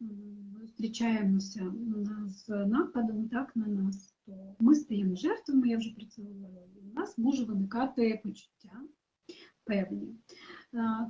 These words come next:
тобто, е, провини. Ми звинувачуємо, м,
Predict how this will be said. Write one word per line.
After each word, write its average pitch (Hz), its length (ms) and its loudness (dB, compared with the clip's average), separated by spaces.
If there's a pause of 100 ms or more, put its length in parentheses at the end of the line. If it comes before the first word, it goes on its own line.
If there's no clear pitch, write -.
тобто, 262 440 4
е, 226 480 2
провини. 220 560 4 (180)
Ми 262 300 12
звинувачуємо, 208 1120 6 (300)
м, 196 540 0